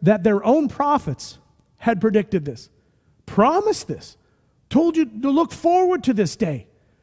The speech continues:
Jesus had said that he had fulfilled the old covenant. The Jewish scriptures are the essential backstory, the his-, history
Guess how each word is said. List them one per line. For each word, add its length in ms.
Jesus 460
had 80
said 240
that 120
he 180
had 180
fulfilled 720
the 120
old 160
covenant. 380
The 80
Jewish 320
scriptures 540
are 260
the 300
essential 920
backstory, 920
the 100
his-, 640
history 560